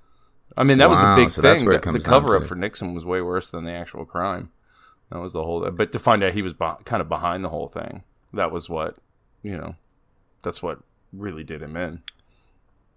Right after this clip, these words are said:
Speaker 2: So I think the trick is for any wannabe whistleblowers out there,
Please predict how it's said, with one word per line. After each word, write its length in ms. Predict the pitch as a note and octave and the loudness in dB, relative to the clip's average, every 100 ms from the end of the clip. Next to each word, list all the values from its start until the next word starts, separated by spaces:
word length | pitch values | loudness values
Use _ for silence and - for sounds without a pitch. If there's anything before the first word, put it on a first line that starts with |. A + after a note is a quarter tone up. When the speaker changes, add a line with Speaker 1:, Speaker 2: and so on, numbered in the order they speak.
| _ _ _ _ | _ _ _ _
Speaker 2:
So 220 | - B2 A2+ | 4 10 12
I 80 | |
think 200 | G#2 C3+ | 10 6
the 80 | A#2+ | 4
trick 320 | A2 B2 A2+ | 2 4 4
is 280 | G#2+ F#2 D#2+ | 4 2 2
for 100 | F2+ | -4
any 560 | - G2+ G#2+ G#2 G#2 G2+ | 0 0 2 2 2 0
wannabe 540 | - F#2 G2+ G2 G2+ | -2 0 2 2 2
whistleblowers 680 | F#2+ G2 G2 E2+ E2+ D#2 E2 | 2 2 2 2 2 4 4
out 160 | D#2 C#2 | 2 2
there, 280 | D#2 D2 | -2 -2